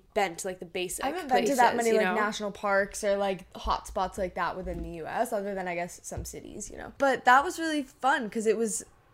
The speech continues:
Speaker 2: such a cool spot, something so different. I don't think I've ever been anywhere deserty like that before. And cool that it was just a road trip away from, you know, where we were staying in California. Obviously, it's not a road trip away from New Hampshire,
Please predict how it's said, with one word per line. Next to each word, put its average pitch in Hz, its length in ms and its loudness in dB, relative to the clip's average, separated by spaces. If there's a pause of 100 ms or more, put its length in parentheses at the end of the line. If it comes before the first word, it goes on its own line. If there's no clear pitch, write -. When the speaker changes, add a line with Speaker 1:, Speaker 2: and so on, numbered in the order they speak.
(160)
Speaker 2:
such - 540 -2
a 294 80 0
cool 247 280 0
spot, 208 360 4
something 233 260 -2
so 254 220 0
different. 220 260 0
I 202 40 0
don't 208 100 0
think 247 140 -2
I've 254 80 -2
ever 214 240 0
been 208 120 0
anywhere 208 320 -2
deserty 185 500 -2
like 175 200 -6
that 180 200 -2
before. 180 440 -4 (480)
And 349 240 2
cool 254 260 -2
that 247 140 4
it 208 80 2
was 233 120 0
just 233 160 -6
a 226 60 0
road 202 300 0
trip 220 200 -4
away 190 460 0
from, 185 420 -6
you 196 140 -6
know, 185 140 -2
where 180 220 0
we 175 60 -4
were 180 120 -4
staying 180 260 -6
in 175 80 -8
California. 175 560 -6
Obviously, 226 600 6
it's 190 140 -8
not 196 140 -2
a 190 60 0
road 185 180 -2
trip 196 180 -10
away 190 160 -4
from 180 160 -10
New 175 100 -6
Hampshire, 190 480 -6